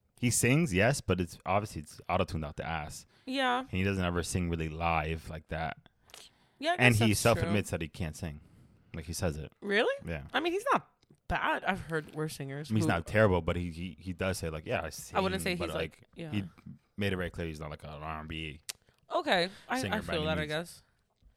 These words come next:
Speaker 1: But
Speaker 2: Interesting.
Speaker 1: you think Drake has all the money in the world.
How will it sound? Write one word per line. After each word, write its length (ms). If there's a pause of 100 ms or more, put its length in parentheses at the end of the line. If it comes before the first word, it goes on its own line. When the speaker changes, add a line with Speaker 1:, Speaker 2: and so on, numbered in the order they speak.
(160)
Speaker 1:
But 380
Speaker 2:
Interesting. 580 (220)
Speaker 1:
you 100
think 380
Drake 300
has 220
all 80
the 60
money 160
in 60
the 80
world. 260